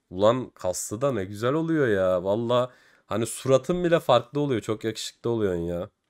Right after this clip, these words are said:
O yüzden güzel yani. Hadi bakalım devam. Şurayı alalım.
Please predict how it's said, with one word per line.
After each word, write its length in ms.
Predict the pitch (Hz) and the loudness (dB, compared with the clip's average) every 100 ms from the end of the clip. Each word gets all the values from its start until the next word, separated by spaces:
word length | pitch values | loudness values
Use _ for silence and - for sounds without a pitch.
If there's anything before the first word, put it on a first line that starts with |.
| _ _ _ _ _ _ _ _ | _ _ _ _ _ _ _ _
O 120 | 107 | -4
yüzden 480 | 117 117 113 127 135 - _ | -2 -2 -2 -2 -4 -12 _
güzel 340 | 110 104 110 101 | -8 0 2 2
yani. 320 | 90 85 82 - _ _ _ _ _ _ _ _ _ _ _ _ _ _ _ _ _ _ | -2 -4 -6 -10 _ _ _ _ _ _ _ _ _ _ _ _ _ _ _ _ _ _
Hadi 220 | - 147 | 0 0
bakalım 480 | 110 98 - 92 95 | 0 -2 -4 -6 0
devam. 300 | 110 113 98 - _ _ _ _ _ _ _ _ _ _ _ _ _ _ _ _ _ _ _ _ _ | 4 4 4 -2 _ _ _ _ _ _ _ _ _ _ _ _ _ _ _ _ _ _ _ _ _
Şurayı 400 | - 156 147 139 | -12 0 4 6
alalım. 400 | 135 127 135 | 6 6 2